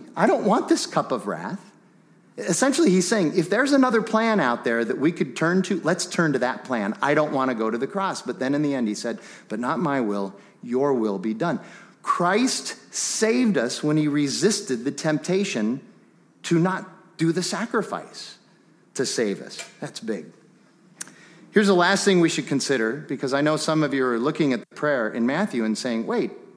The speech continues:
it's not complete. There's still one more line of the prayer." When we recite the prayer, we end it with,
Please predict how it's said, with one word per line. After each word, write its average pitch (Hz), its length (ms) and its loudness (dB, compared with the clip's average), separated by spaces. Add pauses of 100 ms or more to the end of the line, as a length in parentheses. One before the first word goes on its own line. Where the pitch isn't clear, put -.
(120)
it's 143 200 -4
not 156 200 -2
complete. - 540 -4 (480)
There's 147 180 0
still 185 300 4 (260)
one 180 220 6
more 180 180 6
line 147 320 2
of 151 60 0
the 170 80 -2
prayer." 214 440 -2
When 143 220 2
we 165 120 4
recite 220 480 2
the 220 60 0
prayer, 113 360 0
we 135 200 0
end 220 160 6
it 123 140 0
with, 135 240 -2